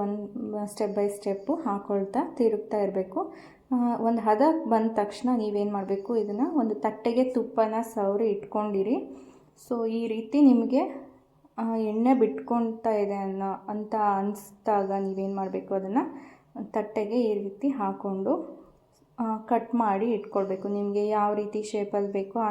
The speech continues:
ರೀತಿ ಕಟ್ ಮಾಡಿ ಇಟ್ಕೊಳ್ಬೋದು. ಆ, but ಆ, ಅದು ತಣ್ಣಗಾಗೋವರೆಗೂ ಅದನ್ನು ತೆಗಿಯೋಕ್ಕೆ ಹೋಗಬೇಡಿ. ಅದು ತಣ್ಣಗಾದ್ಮೇಲೆ ಎಲ್ಲನೂ ಪೀಸ್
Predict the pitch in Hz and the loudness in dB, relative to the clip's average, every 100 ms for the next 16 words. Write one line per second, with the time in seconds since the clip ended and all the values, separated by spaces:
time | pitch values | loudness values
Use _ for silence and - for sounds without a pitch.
0 | 202 196 226 220 208 202 196 202 220 220 | 0 -2 -4 -4 -4 -4 -4 -2 -4 -6
1 | - 196 190 190 185 226 349 - - - | -4 -4 -2 -2 -2 -2 -4 -6 -18 -20
2 | - - - 247 240 220 285 302 - 220 | -20 -20 -4 -2 0 2 2 2 4 6
3 | 214 202 - 220 226 214 226 294 269 226 | 6 2 0 0 4 4 8 6 6 4
4 | 226 214 202 202 214 294 - 214 202 233 | 4 2 2 -2 0 0 0 -2 0 0
5 | 277 214 190 208 220 - 190 190 - 196 | 2 0 0 -2 -4 -4 -4 -4 0 0
6 | 190 294 - - - - _ _ 226 226 | 2 0 -2 -10 -18 -20 _ _ -6 -4
7 | 226 214 208 262 262 214 202 202 196 220 | -2 0 4 2 2 0 0 -2 -2 0
8 | 370 - - 233 214 214 208 320 - - | -2 -4 -10 -4 -2 0 2 2 0 -4
9 | 240 233 | -2 -2